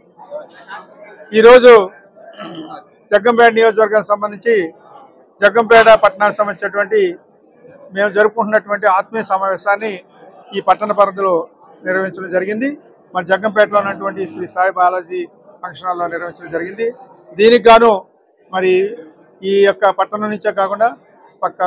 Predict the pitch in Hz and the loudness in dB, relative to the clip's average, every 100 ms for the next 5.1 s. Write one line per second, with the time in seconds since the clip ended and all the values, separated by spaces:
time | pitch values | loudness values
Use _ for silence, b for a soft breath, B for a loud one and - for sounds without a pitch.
0 | 180 196 202 202 190 - 185 185 185 190 | -4 -4 -4 -4 -8 -8 -8 -4 -2 -2
1 | 196 180 185 190 220 - _ _ - 175 | -6 -12 -8 -8 -8 -18 _ _ 0 2
2 | 185 190 185 185 185 180 180 180 175 - | 2 0 -6 -6 -8 -10 -4 -2 -2 -6
3 | 185 175 175 170 185 170 190 185 180 170 | -12 -6 -2 -2 -4 -12 -10 -4 -4 -4
4 | 185 185 175 175 - 175 170 170 165 170 | -6 -4 -4 -4 -14 -12 -12 -6 -6 -6
5 | 180 | -10